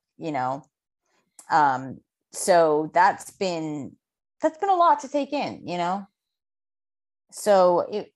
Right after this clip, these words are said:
it's, it's been a sort of, you know, interesting book tour through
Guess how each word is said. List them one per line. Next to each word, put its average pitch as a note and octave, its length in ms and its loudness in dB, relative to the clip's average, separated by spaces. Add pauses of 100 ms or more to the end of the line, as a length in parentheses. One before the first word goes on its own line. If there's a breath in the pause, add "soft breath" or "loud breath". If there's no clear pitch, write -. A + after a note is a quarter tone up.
it's, G3 300 -10
it's - 280 -8
been G#3 240 -4
a F3+ 60 -2
sort F3+ 260 -4
of, E3 260 -2
you F3+ 120 -6
know, C#3+ 320 -6 (220)
interesting D3+ 800 -8 (100)
book E3 400 -10
tour C#3+ 380 -6
through C#3 560 -8